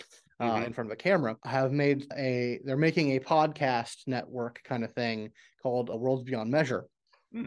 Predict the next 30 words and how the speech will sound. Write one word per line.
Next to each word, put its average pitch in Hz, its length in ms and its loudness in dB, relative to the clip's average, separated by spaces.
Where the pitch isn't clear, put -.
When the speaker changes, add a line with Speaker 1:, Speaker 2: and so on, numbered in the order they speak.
Speaker 1:
Uh, 120 180 -2
Speaker 2:
yeah. 127 40 2
Speaker 1:
which 123 460 -6
they 131 240 -2
are 117 320 -4
slowly 165 720 4
releasing 139 540 2
tidbits 131 460 -2
of 120 120 -8
information. 117 720 -6
I 127 60 -6
know 135 100 -2
they're 139 100 0
gonna 135 140 0
have 131 100 -2
a 117 80 -4
Patreon, 165 880 2
but 143 100 4
I 131 60 6
don't 139 260 0
think 127 160 -4
the 127 120 -4
actual 120 280 -4
content 120 460 -4
is 117 140 -12
gonna 113 160 -4
be 117 100 -6
behind 113 320 -6
a 110 40 -6
paywall. 120 680 2